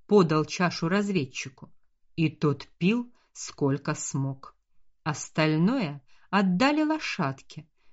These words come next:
которая жадно выхлебала угощение. Вскоре окрепшие лошадь и наездник отбыли к капитану Корбюзье, а Каспар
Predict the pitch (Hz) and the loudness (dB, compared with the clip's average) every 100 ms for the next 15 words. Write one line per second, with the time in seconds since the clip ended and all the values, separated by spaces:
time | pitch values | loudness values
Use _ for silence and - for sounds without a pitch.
0 | - 180 165 165 156 175 233 269 269 - | -6 2 2 2 2 2 2 0 -6 -10
1 | _ - 165 147 160 175 214 226 262 240 | _ -8 -6 -2 6 8 8 4 0 0
2 | 262 - 254 226 226 214 160 147 - - | -4 -2 -4 -2 0 0 0 -4 -8 -10
3 | 143 139 139 143 147 - _ _ _ - | -8 -8 -8 -12 -18 -20 _ _ _ -20
4 | _ _ _ _ _ - - - - - | _ _ _ _ _ -16 -16 -16 -12 -2
5 | 147 143 180 202 - _ 220 226 302 392 | 0 0 -2 -6 -20 _ -2 0 2 0
6 | - - 160 156 160 - 139 147 143 147 | -2 -2 0 2 0 -2 -8 -6 -6 -4
7 | 175 285 311 311 302 - - _ _ 185 | -2 0 -2 -2 -6 -8 -20 _ _ 4
8 | 269 254 262 294 294 180 - 139 - 135 | 4 4 2 0 -2 -6 -4 -6 0 0
9 | 143 135 139 139 135 131 131 131 135 - | 0 -4 -6 -4 -6 -6 -8 -10 -12 -16
10 | _ _ - - - 160 - 135 - - | _ _ -20 -20 -8 -6 -4 -6 -8 -2
11 | 175 208 233 | 2 2 -2